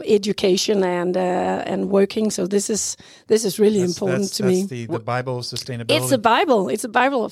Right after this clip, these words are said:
Speaker 2: What, what,
Speaker 1: sustainability.
Speaker 2: is this, uh, translated? Is it only in
Speaker 1: Ah,
Speaker 2: Danish?
Speaker 1: yeah. I, I think it's translated several
Speaker 2: What,
Speaker 1: times.
Speaker 2: what's it called?
Speaker 1: Uh, Brundtland-rapporten,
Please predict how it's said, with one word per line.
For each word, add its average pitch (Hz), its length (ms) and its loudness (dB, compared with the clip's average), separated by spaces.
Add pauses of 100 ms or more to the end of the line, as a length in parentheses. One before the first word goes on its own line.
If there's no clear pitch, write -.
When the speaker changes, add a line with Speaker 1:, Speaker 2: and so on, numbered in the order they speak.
Speaker 2:
What, 208 80 -6
what, 156 100 0
Speaker 1:
sustainability. 208 460 0
Speaker 2:
is 143 80 -6
this, 170 260 -8
uh, 151 300 -4
translated? 214 640 -6
Is 139 160 -6
it 131 100 -8
only 143 220 -4
in 202 60 2
Speaker 1:
Ah, 294 160 4
Speaker 2:
Danish? 240 100 4
Speaker 1:
yeah. 226 200 4 (100)
I, - 440 0
I - 40 -4
think 185 220 2
it's 185 180 -2
translated 185 500 -2
several 202 320 0
Speaker 2:
What, - 60 -6 (120)
Speaker 1:
times. - 340 -4
Speaker 2:
what's 202 220 -6 (180)
it 180 520 2
called? - 20 -8
Speaker 1:
Uh, - 40 -10 (300)
Brundtland-rapporten, 269 1300 0